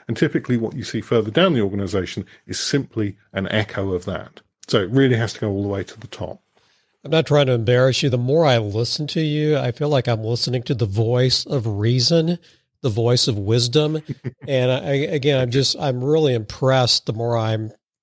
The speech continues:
Speaker 2: as, as I'm listening to this conversation. Uh, the other cool idea I thought in this book, and again, there, there are about six or seven of them, but number two is owner agency. Now,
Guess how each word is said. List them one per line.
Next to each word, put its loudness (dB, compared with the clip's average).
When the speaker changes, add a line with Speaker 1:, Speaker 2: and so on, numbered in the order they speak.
Speaker 2:
as, -2
as 2
I'm 0
listening 0
to 0
this -2
conversation. 0
Uh, -2
the 4
other 4
cool 2
idea 4
I 2
thought -2
in -2
this 0
book, 0
and 0
again, 2
there, 0
there 2
are 2
about -2
six 0
or 0
seven 4
of 0
them, -2
but -2
number 0
two 2
is 0
owner 2
agency. 0
Now, 0